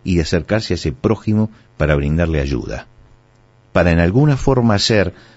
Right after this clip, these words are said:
que esa chica deje de vender su cuerpo por unas pocas monedas,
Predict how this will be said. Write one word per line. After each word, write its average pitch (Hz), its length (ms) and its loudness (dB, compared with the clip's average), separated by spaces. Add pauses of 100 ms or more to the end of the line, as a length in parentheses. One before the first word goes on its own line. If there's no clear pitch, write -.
(280)
que 110 100 0
esa 104 200 -2
chica 101 360 0
deje 95 240 0
de 87 60 2
vender 82 320 0
su 80 180 -4
cuerpo 67 500 -2
por 73 160 -2
unas 85 180 -2
pocas 76 320 -2
monedas, 65 520 -4